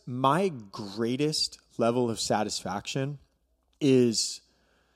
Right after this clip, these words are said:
being the person who every single day interacts with the cashier at the grocery store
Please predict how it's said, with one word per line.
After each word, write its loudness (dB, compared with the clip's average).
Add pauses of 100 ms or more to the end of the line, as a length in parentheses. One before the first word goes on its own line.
(720)
being 2
the 2
person -2
who 0 (180)
every 4
single 0
day -2 (480)
interacts 4
with -2
the -4
cashier 2
at -2
the -8
grocery -4
store 0